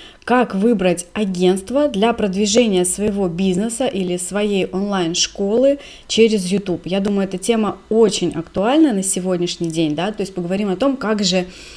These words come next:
подобрать того подрядчика, с которым, а, будет, а, комфортно и эффективно работать на протяжении долгого времени. А, давайте разбираться.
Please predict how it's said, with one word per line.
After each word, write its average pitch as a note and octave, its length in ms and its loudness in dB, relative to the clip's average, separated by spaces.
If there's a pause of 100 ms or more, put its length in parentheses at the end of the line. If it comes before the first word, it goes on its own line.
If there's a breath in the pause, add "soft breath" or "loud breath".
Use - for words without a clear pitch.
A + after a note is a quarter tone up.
(160 loud breath)
подобрать A3 540 4
того G3+ 180 0
подрядчика, G#3 720 0
с - 80 -10
которым, G3+ 480 0 (280 loud breath)
а, F3+ 180 0
будет, F#3+ 500 2
а, F3 260 0
комфортно G3+ 840 0
и G3 380 0
эффективно G3+ 600 0
работать G3+ 460 2
на F3+ 280 0
протяжении F#3 540 0
долгого F3 560 0
времени. C4 600 4 (540 loud breath)
А, E3+ 300 -2
давайте G3 400 2
разбираться. E3+ 640 0